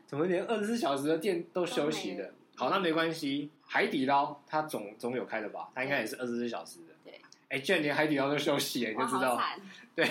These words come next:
Speaker 2: 那怎么办？
Speaker 1: 最后我们只好在家里就是叫那个美团的外卖啊。
Speaker 2: 哦。
Speaker 1: 对，就起码还好有东西可以吃，不然真的会饿死。
Speaker 2: 哇。
Speaker 1: 对，这个经验就是也非常的特殊啦，就是你可以在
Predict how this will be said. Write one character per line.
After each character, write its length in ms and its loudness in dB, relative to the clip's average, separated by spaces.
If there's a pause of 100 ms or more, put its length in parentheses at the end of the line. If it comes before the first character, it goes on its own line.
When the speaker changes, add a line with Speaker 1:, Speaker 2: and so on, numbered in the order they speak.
(160)
Speaker 2:
那 140 -4
怎 120 -6
么 120 -6
办？ 200 -4 (340)
Speaker 1:
最 120 2
后 60 4
我 40 2
们 80 -2
只 120 2
好 100 4
在 120 -2
家 180 2
里 80 0
就 80 -2
是 120 -4
叫 260 -4
那 60 -4
个 260 -6
美 180 -6
团 180 -8
的 100 -8
外 200 -4
卖 120 -8
啊。 140 -14 (180)
Speaker 2:
哦。 380 -14
Speaker 1:
对， 100 -6 (460)
就 160 -8
起 200 -6
码 120 -4
还 200 -4
好 140 -4
有 80 -4
东 160 -4
西 120 -8
可 120 -8
以 60 -4
吃， 220 -8
不 80 -6
然 80 -6
真 120 -10
的 80 -8
会 140 -8
饿 180 -14
死。 260 -16 (480)
Speaker 2:
哇。 100 -16
Speaker 1:
对， 100 -8 (240)
这 100 -2
个 140 0
经 300 0
验 120 0
就 100 -2
是 140 -2
也 400 -2 (360)
非 120 4
常 120 0
的 100 0
特 180 0
殊 220 -4
啦， 140 -2
就 80 -4
是 100 -6
你 140 -6
可 100 -6
以 140 -2
在 500 -2